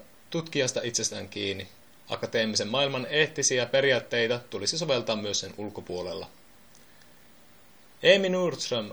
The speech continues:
on sosiaali- ja kulttuuriantropologian opiskelija Helsingin yliopistolla ja Väkilehden toinen päätoimittaja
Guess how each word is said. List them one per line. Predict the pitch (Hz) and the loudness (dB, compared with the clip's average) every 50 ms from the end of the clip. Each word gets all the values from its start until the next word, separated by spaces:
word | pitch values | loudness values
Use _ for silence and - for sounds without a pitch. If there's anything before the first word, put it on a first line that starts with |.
| - | -10
on | - 123 117 117 | -10 -8 -6 -4
sosiaali- | - 160 - 165 147 135 127 120 | 0 0 2 2 2 2 2 0
ja | 113 | 0
kulttuuriantropologian | - 151 147 139 - 117 117 98 107 113 - - 107 110 107 107 104 107 | 0 -2 -2 -2 -2 -4 -4 -4 -6 -8 -8 -8 -8 -4 -4 -4 -4 -2
opiskelija | 131 123 - 123 107 - - 110 107 104 104 | -4 -2 -2 0 0 2 0 0 -2 0 0
Helsingin | 117 113 117 110 - 107 101 101 | 0 0 0 0 -2 -4 -8 -8
yliopistolla | 95 110 120 113 104 98 - 104 - - 107 101 98 98 95 - - - - | -6 -4 -2 -2 -2 -2 -2 -4 -4 -2 -4 -4 -4 -4 -6 -8 -16 -6 -4
ja | 131 135 - | -4 -2 -2
Väkilehden | 120 - 113 101 107 110 120 147 165 165 160 - - - - - - - - - | -2 -2 -2 0 0 -2 -2 -2 -4 -4 -6 -12 -20 -20 -20 -20 -20 -20 -4 0
toinen | 147 139 135 127 120 113 | 2 2 2 2 0 0
päätoimittaja | 113 123 120 117 113 120 113 110 110 107 - - 113 110 110 107 | 2 2 2 2 2 0 -2 -2 -2 -6 -6 -4 -2 -2 -2 -2